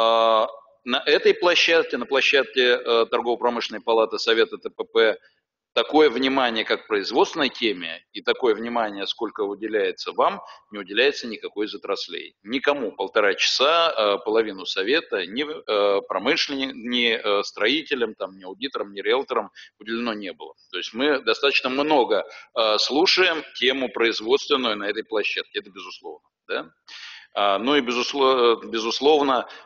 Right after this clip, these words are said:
а, переименовывать, э, торгово-промышленную палату в торговую только потому, что,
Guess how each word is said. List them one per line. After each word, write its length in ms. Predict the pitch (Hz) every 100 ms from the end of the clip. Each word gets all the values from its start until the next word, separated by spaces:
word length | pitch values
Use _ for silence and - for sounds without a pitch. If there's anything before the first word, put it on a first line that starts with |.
| _ 113
а, 340 | 107 107 104
переименовывать, 960 | 131 131 131 139 131 117 113 113 107 120
э, 400 | 127 123 110 110
торгово-промышленную 840 | 117 113 110 120 117 - 107 104 -
палату 380 | 117 113 -
в 60 | 107
торговую 520 | - 120 120 110 104
только 240 | 107 98 107
потому, 400 | 107 117 117 104
что, 500 | - - 107 104